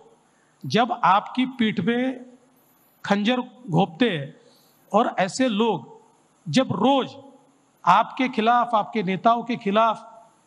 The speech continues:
झूठी बातें, भद्दी बातें, गलत बातें जब बोलते हैं,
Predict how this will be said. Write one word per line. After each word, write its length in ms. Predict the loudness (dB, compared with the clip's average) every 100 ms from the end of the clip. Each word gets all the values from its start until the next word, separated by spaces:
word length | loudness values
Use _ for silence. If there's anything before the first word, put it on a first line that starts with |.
| _ 0
झूठी 380 | 4 4 4 0
बातें, 440 | -2 -4 -8 -2
भद्दी 320 | -2 2 2
बातें, 500 | 2 0 -2 -10 -2
गलत 200 | 0 0
बातें 680 | -2 -6 -4 -6 -6 -8 -18 -20 _ _ _ _ -2
जब 160 | -2
बोलते 380 | 0 -4 -2 -2
हैं, 280 | -2 -8 -16